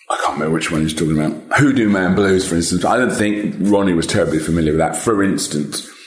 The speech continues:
But I still, whatever it is, it is. But, but most of them were, were, were stuff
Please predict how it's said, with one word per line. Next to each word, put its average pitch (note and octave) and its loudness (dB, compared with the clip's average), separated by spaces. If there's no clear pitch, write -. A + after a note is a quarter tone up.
But - 0
I - -4
still, - 0
whatever E2 0
it D#2 0
is, D#2+ 2
it F2+ 2
is. - -2
But, - -2
but G#2+ 2
most D3 2
of G2 0
them F2 -2
were, F2 4
were, D#2+ 2
were D2+ 0
stuff - -2